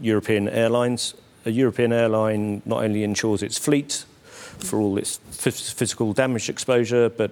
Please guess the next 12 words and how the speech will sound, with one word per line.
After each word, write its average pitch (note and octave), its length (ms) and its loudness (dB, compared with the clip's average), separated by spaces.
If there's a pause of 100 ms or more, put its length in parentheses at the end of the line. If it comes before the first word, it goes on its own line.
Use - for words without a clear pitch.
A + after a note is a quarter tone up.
obviously G#2+ 320 -4
needs G2+ 340 -2
liability G#2+ 720 0
coverage G#2 600 -2 (540)
to, G#2 760 0 (140)
uh, F#2+ 260 0
be - 160 -2
able F#2 160 0
to G2+ 80 -10
fly, G#2+ 480 0 (180)
um, F#2+ 400 -4 (380)
both G#2 260 -2